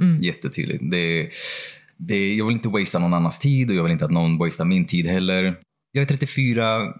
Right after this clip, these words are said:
Speaker 2: jag är singel, jag är ute och dejtar. Eh, många tjejer har barn redan,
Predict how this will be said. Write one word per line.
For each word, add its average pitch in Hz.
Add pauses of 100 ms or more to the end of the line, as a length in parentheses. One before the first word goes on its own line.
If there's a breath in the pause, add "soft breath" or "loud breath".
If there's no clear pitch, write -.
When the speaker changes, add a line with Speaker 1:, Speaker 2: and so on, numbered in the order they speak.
(120)
Speaker 2:
jag 110
är 101
singel, 110
jag 101
är 95
ute 95
och 85
dejtar. 95 (760 loud breath)
Eh, 90 (420)
många 117 (300)
tjejer 107
har 98
barn 131
redan, 120